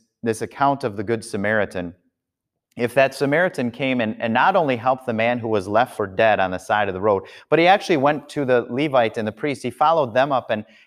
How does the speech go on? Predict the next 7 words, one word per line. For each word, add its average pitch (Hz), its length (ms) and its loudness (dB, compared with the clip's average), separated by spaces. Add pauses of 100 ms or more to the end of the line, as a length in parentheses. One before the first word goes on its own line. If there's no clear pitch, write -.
and 131 100 0
on 123 140 0
top 147 340 -2
of 127 200 2 (200)
their 139 460 4
neglecting 123 720 -2
this, 110 300 -6